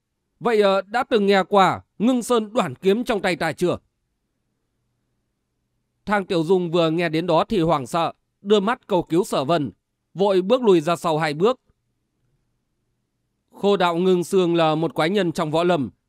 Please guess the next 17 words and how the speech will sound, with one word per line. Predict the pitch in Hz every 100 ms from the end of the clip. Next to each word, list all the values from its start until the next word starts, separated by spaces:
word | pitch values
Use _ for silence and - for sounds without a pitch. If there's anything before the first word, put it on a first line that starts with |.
| _ _ _ -
Lão | 175
ta | 240 208 185
ít | 185 254 254
khi | 226 190
ra | 175 170
khỏi | 185 151
Trung | 139 175
Điếu | 156 165
Sơn | - 185 127 - _ _ _ -
và | 185 185 180
ít | - 262
khi | - 220
giao | 180 180
lưu | 180 170
trong | 170 160
giang | 151 156
hồ. | 156 131